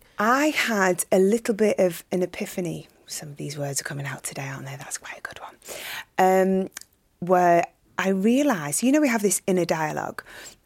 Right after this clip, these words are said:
and, you know, often it's like, "Oh,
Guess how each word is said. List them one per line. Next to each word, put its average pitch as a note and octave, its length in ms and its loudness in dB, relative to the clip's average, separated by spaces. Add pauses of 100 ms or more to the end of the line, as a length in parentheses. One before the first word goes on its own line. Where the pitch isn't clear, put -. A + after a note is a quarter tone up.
and, E3 480 0 (520)
you G3 180 2
know, E3+ 160 4
often F#3 320 -4
it's - 160 -6
like, F3 140 -6
"Oh, E3 540 -6